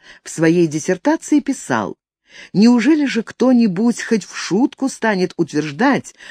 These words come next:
что господа Чайковский, Лангевич и тому подобные личности из славян, греков, мадьяр, итальянцев и других приняли ислам по убеждению?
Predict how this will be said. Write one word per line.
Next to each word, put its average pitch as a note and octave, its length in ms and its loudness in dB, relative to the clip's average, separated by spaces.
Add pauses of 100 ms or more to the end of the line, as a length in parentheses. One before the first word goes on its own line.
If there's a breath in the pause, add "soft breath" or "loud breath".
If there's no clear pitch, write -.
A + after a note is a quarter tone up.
(120 loud breath)
что D#3+ 560 2 (240 loud breath)
господа E3+ 800 -2 (220 loud breath)
Чайковский, C#3+ 1080 -2 (200 loud breath)
Лангевич D#3 1080 0 (240 soft breath)
и D#3+ 180 4
тому D3+ 220 -2
подобные A3 500 2
личности G3+ 920 -2
из F3+ 180 -2
славян, E3+ 640 2
греков, E3+ 500 2
мадьяр, D3 640 -2
итальянцев F#3 680 0 (380 loud breath)
и F#3 160 0
других E3 640 2 (300 loud breath)
приняли B3+ 640 4
ислам G3 580 2
по B3+ 140 0
убеждению? G#3+ 760 0